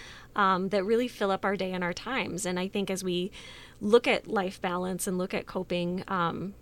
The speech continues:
taking an inventory of, you know, how well am I doing in these oc-, occupations? Um, am I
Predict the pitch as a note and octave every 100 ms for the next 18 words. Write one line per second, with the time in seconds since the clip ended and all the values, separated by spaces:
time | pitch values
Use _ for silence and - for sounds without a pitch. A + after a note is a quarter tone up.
0 | - C#4 A#3+ G#3 F#3 G3+ A#3 B3+ A#3 F3+
1 | F3+ F3 F#3+ F3+ F3 F3 F#3+ E3+ G#3 A#3+
2 | A#3+ G3 F#3 F3+ A#3 F3 - F3 - -
3 | - - F#3+ - - - - - - -
4 | - - - - F#3+ F3+ F3 E3+ - F#3+